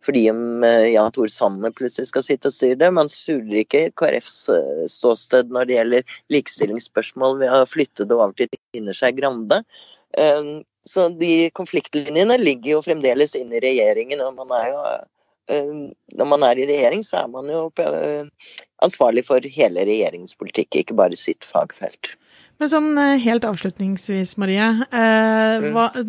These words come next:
Speaker 2: hvis du skulle spekulere litt, tror du de, eh, tør satse på, eh, Sylvi Listhaug inn i regjeringen, da?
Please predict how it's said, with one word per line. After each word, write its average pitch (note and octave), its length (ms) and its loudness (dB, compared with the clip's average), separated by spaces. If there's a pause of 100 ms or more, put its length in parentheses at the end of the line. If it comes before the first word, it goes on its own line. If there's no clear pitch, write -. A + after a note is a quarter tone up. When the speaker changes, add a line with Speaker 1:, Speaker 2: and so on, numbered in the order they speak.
(140)
Speaker 2:
hvis A#3 160 -4
du A#3+ 80 -4
skulle A3 220 -6
spekulere G3+ 480 0
litt, A3 160 0
tror A3+ 240 2
du A3+ 320 6
de, A3 140 2 (100)
eh, A3 320 2
tør A3 180 0
satse G#3 300 -4
på, F#3 160 0 (680)
eh, F#3 320 0
Sylvi F#3+ 300 0
Listhaug F3 480 -2
inn F#3 160 0
i F#3 80 0
regjeringen, G3+ 460 0
da? D#4 100 -2